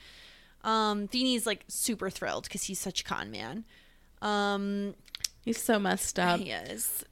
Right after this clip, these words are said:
Speaker 1: We get Missy wanting Corey to feel her moisturizer. Like, all right, Missy, enough.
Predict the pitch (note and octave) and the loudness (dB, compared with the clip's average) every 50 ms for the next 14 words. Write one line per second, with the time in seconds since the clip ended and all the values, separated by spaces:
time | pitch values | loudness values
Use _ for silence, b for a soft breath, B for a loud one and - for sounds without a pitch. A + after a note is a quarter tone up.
0 | - - A#3+ C#4 C4 F4 F4+ D#4 B3+ B3+ B3+ C4+ C4+ C4+ C#4+ B3+ B3 A#3 A3+ A3+ | -10 -2 -2 2 6 6 6 6 6 6 6 6 6 4 2 2 4 4 4 4
1 | A#3 - G#3 G3+ - - G3+ G3+ G3 F#3+ F3+ - - F3 F#3 F3+ F#3 G3+ B3 C4+ | 2 0 -4 0 0 2 2 2 2 0 0 -2 -6 -4 -4 -2 2 4 6 6
2 | C4+ B3+ - - B3+ A#3+ A3 A3 G#3+ A3 G#3+ A3+ A3 G#3 G3+ G3+ G3+ G3+ G3+ G3 | 6 6 6 6 6 8 8 8 8 6 4 6 6 8 8 8 8 8 8 6
3 | F#3+ - E3+ D#3 F3 - - A#3+ A#3 G3+ E3+ - - A#2 G3 - - G3 G3 G3 | 4 2 0 -2 -4 -4 -4 -4 -2 -2 -4 -4 -6 -8 -8 -6 -4 -4 -2 0
4 | F3+ D3+ B2 D#3+ F#3+ - - | 2 2 2 0 0 -6 -10